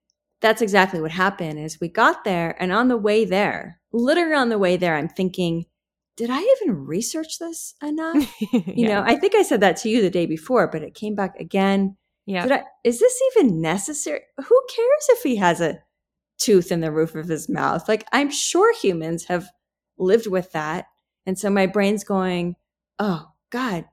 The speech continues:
Speaker 1: Cheryl, this is just such a privileged thing to do. He, so what? So he has a baby canine instead of an adult canine, and he'll be fine. And the risk of him dying is gonna be way worse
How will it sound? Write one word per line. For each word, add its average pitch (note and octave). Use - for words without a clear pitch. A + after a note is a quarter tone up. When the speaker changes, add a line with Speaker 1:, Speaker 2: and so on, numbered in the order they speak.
Speaker 1:
Cheryl, D#3+
this G#3
is B3+
just G#3+
such B3
a G3
privileged C4
thing E3
to E3+
do. F3
He, -
so D4+
what? A3+
So A3
he A3
has A#3+
a B3
baby A#3+
canine G3
instead G3+
of G3
an G3
adult G3
canine, F#3+
and F#3+
he'll A#3+
be B3
fine. G3+
And G3
the G3+
risk A#3+
of A3
him G#3+
dying F#3+
is G3
gonna F#3+
be F#3+
way A3+
worse G3